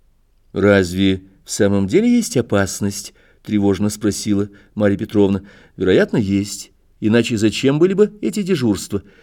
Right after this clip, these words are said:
Вы не откажетесь ходить за ним, Марья Петровна?" "Ах, конечно, нет. Вот и на войну не ездила, а уж приходится быть сестрой милосердия. Пойдёмте к нему, ему ведь очень скучно лежать одному".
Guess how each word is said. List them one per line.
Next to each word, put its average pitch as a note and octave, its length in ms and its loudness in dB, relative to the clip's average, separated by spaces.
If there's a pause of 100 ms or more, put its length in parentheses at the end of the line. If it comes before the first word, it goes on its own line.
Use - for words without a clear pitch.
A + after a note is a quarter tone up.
(140)
Вы A2 220 4
не G#2 140 6
откажетесь A2 640 2
ходить G3+ 360 -2
за G#2+ 120 4
ним, G2 240 0 (200)
Марья A2+ 240 2
Петровна?" G2 420 0 (920)
"Ах, C3 440 0
конечно, B2+ 480 0
нет. G2 380 -2 (580)
Вот G3+ 220 4
и C3+ 40 4
на A2+ 80 4
войну A2 280 6
не A3 160 2
ездила, G3 540 -2 (260)
а G2+ 100 0
уж G2+ 180 -2
приходится D#3+ 600 0
быть E3 160 0
сестрой B2+ 420 -4
милосердия. G2 720 -2 (300)
Пойдёмте C3+ 500 2
к - 80 -10
нему, G2 320 0 (100)
ему G2+ 200 0
ведь F#2+ 240 -2
очень G2+ 240 -2
скучно - 440 -4
лежать G2 440 -2
одному". F#2+ 520 -4